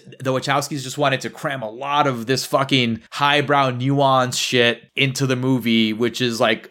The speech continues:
the, the whole Matrix i-, idea, you know, the actual idea itself. It's very, it's very up there. It's very loaded with stuff. So,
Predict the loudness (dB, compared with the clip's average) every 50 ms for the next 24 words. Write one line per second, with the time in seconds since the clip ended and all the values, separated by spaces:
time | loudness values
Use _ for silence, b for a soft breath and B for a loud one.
0 | -12 -12 -12 -12 -12 -10 -8 -2 2 4 4 4 4 0 -2 -2 -2 -6 -6 -6
1 | -6 -6 -6 -4 -2 -2 -2 -2 -2 -2 0 0 0 2 2 2 2 2 -2 -6
2 | -2 0 0 2 2 2 2 2 0 0 0 0 0 0 0 0 0 0 2 0
3 | 0 0 0 -4 -8 -8 -6 -4 -2 -2 -2 -4 -6 -10 -14 -16 -10 -4 -2 0
4 | 0 0 2 0 -2 -2 0 -2 0 0 0 -2 -6 -8 -6 -2 0 0 0 0
5 | 0 2 4 4 4 4 0 -2 -4 -12 -14 -12 -10 -8 -8 -8 -6 -2 0 2
6 | 2 0 0 -4